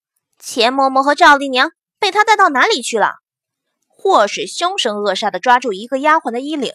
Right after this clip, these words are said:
子，一身的杀气。钱嬷嬷、赵丽娘还有诗画都是她从明阳带来的，既然是她的人，她就有义务保护他们的安全。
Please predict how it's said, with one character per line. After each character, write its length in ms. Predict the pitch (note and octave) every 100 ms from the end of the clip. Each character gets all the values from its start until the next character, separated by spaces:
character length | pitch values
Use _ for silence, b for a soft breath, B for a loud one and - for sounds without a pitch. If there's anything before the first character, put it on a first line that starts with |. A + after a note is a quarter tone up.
| -
子， 180 | F#3+ A3 _
一 200 | F#4+ E4
身 200 | A#3+ E4+
的 80 | F4+
杀 240 | - G#3
气。 260 | C4 - - _ _ _ _ _ _
钱 340 | - - C4+ F4
嬷 260 | F4+ E4
嬷、 200 | D#4+ D#4+
赵 280 | E4 D#4+ D4
丽 180 | D4+ C4+
娘 260 | G3+ G#3
还 160 | C4+ D4
有 120 | D4
诗 220 | - -
画 240 | C#4 C#4 A#3 _ _ _
都 220 | - F#4 F#4
是 140 | A#3+
她 180 | D4 D4+
从 160 | D4+
明 200 | C#4+ A3
阳 240 | D4 D4 F3
带 180 | F3 D3
来 200 | D#2 -
的， 140 | E2+ _ _ _ _
既 180 | - B3+
然 260 | G#3+ G3 B3+
是 140 | D4+
她 220 | B3+ E4
的 100 | F4
人， 220 | G#3+ D#3 F3+ _ _ _
她 200 | - F#4+
就 180 | F#4+ F4
有 140 | G3
义 220 | B3 E4
务 120 | B3+
保 180 | G3 -
护 160 | - C4+
他 180 | D4 D#4+
们 100 | D4+
的 60 |
安 240 | - D4+ F4+
全。 260 | - -